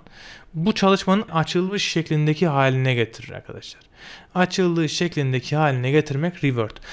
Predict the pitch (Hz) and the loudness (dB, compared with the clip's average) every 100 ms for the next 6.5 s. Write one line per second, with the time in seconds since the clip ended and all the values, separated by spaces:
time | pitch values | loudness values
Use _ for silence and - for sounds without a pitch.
0 | - - 180 208 196 208 208 214 214 208 | -16 -2 2 4 2 0 0 0 2 2
1 | 208 190 220 220 233 - - - 180 185 | 2 2 2 2 -4 -4 -14 0 4 6
2 | 196 208 180 151 127 120 104 _ - - | 8 6 6 0 0 0 -2 _ -20 -20
3 | - - 180 185 185 - 196 202 202 196 | -10 0 2 4 0 0 4 4 4 -2
4 | 190 - 233 214 196 196 233 220 190 185 | -6 0 2 2 2 0 0 2 0 0
5 | 202 196 208 185 170 - 220 175 175 160 | -6 -2 0 2 0 0 0 2 2 2
6 | 120 - 170 220 | 0 -2 -2 -2